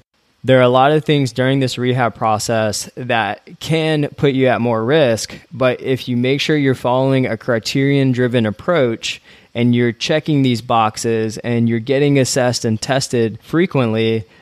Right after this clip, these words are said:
then that is going to set you up for the best chances for re-injury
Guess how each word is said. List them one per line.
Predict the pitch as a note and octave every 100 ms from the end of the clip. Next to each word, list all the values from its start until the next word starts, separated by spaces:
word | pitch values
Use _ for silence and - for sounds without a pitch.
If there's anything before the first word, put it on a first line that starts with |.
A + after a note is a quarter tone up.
| _
then | B2 A#2+
that | A#2+ C#3+
is | C#3
going | D3 C#3+
to | B2+
set | C3+ B2+
you | B2+
up | A#2+
for | B2+
the | A2
best | G2 B2 B2+
chances | - B2+ A#2+ A#2+ A2+ A2 -
for | - - D#3 D#3 C#3 B2+ G#2+
re-injury | A#2+ A#2+ A2 A2 A2 G#2+ G#2